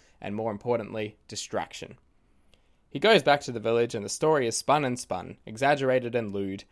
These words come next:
getting congratulations and laughter from their fellow village men. Village men, by the way, sounds like a far less fun band than the village people. Fancy that. Soon enough, consequence-free, the protagonist is living it up in posh universities in France,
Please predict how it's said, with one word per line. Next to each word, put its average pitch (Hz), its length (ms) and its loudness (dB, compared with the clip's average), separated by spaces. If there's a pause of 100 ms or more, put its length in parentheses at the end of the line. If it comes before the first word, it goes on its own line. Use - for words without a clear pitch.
(140)
getting 113 220 -4
congratulations 117 880 -2
and 107 140 -8
laughter 117 420 0
from 104 220 -10
their 98 140 -6
fellow 117 320 -2
village 98 400 -8
men. 87 300 -12 (180)
Village 160 280 4
men, 120 200 -2
by 107 180 -2
the 101 80 -2
way, 101 160 -2
sounds 123 300 -6
like 110 100 -4
a 101 80 -4
far 143 340 4
less 117 220 0
fun 120 300 -2
band 107 340 0
than 104 120 -8
the 101 80 -6
village 110 360 -2
people. - 340 -12 (480)
Fancy 175 320 0
that. - 300 -8
Soon 247 280 4
enough, 117 380 0 (140)
consequence-free, 117 960 -4 (120)
the - 80 -16
protagonist 160 680 0
is 95 180 -8
living 175 420 4
it 196 120 6
up - 240 4
in 104 140 -8
posh 139 280 -4
universities 120 640 -2
in 95 100 -10
France, - 480 -8